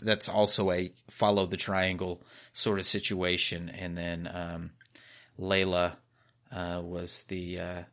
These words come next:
the H B I C in that one. She was taking us around, showing us <laughs> where to stand. I was very thankful. So,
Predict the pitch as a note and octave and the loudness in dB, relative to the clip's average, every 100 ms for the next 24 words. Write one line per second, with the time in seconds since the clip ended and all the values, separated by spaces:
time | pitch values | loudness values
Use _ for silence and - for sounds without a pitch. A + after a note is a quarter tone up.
0 | _ _ _ _ _ _ _ - G#2 G2+ | _ _ _ _ _ _ _ -6 -2 -2
1 | - G2 F#2 F2+ - G#2 F#2 E2 - - | -2 0 0 0 0 0 -2 -6 -12 -12
2 | F#2 F2+ F2 F2+ F2 F2 F2 F2+ - G#2+ | -8 -6 -6 -8 -8 -8 -6 -6 -4 -4
3 | F#2+ F#2 F2 F#2 F#2 F#2 F2+ F2+ - _ | -2 -2 -2 -2 0 0 -2 -4 -12 _
4 | _ _ - A2+ A2+ B2+ - D#3 C#3 - | _ _ 2 6 8 8 10 10 8 8
5 | - C3 A#2 - - - - A#2 A2+ G#2 | 6 6 4 0 -6 -6 -6 -2 -2 0
6 | G#2+ G#2+ G#2 G#2+ G2 - A#1 - - F#2+ | 2 2 2 0 0 -4 -10 -6 -4 -2
7 | F#2+ | -4